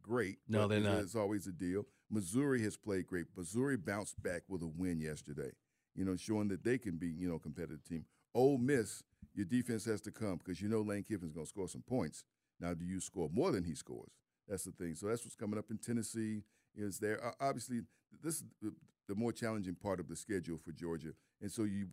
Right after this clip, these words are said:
Speaker 1: do want everybody healthy, but we see what happens with Bowers. You don't wanna rush him back. You want this guy healthy because you do plan on playing some games after your twelfth game. Um, but, but he, he's, uh, you know, and it creates an opportunity, you know.
Speaker 2: It does, and, and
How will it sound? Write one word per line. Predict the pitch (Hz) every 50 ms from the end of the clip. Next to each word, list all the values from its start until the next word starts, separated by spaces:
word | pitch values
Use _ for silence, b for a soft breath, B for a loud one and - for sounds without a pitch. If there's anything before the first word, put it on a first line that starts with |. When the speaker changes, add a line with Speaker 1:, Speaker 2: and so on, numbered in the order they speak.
| - _
Speaker 1:
do | - 143 165
want | 143 117 107 95
everybody | 90 82 82 78 76 80 73 73 73
healthy, | 87 90 80 - - 80 76
but | - 80 85
we | 90 104
see | 98 - 107
what | 95 90
happens | 92 90 85 - 90 78 87
with | 85 73
Bowers. | - 85 85 85 82 82 78 - - _ _ _ _ _ _ 90
You | 92
don't | 92 117 123 127
wanna | 123 123 117
rush | 113 120 117 110 -
him | 123 113 104
back. | 101 95 95 87 - -
You | 82 78
want | 98 107 -
this | - 110 101
guy | - 120 117 117
healthy | 110 117 120 107 - 110
because | 98 - 90 - - 98 87 82
you | 92 98 95 95 - _ _ _ _ _ -
do | 113 120
plan | 117 113 113 110 110 110
on | 110 104
playing | - 110 113 110 110 107 107 107 104 104 -
some | - - 104 104
games | 95 107 104 104 101 95 - - _
after | - 113 113 110 -
your | 90 87 80
twelfth | - - 95 87 80 - -
game. | 80 78 73 71 87 - _ _ _ _ _ _ _ _ -
Um, | 87 87 87 87 87 82 82 80
but, | 92 90 - -
but | 90 85 -
he, | 92 92 - -
he's, | 98 98 98 82 80
uh, | 87 85 82 80 76 -
you | - 151 156
know, | 127 117 -
and | - 175
it | 185 175 -
creates | - 190 180 175 180
an | 180
opportunity, | 180 165 - 151 - 175 165 117 78 - - _ - - b b b b b
you | - 92
know. | 98 - - _ -
Speaker 2:
It | 139 131 113
does, | 143 143 151 180 170 -
and, | - 151 143 139 139 139 -
and | - 139 127 123 135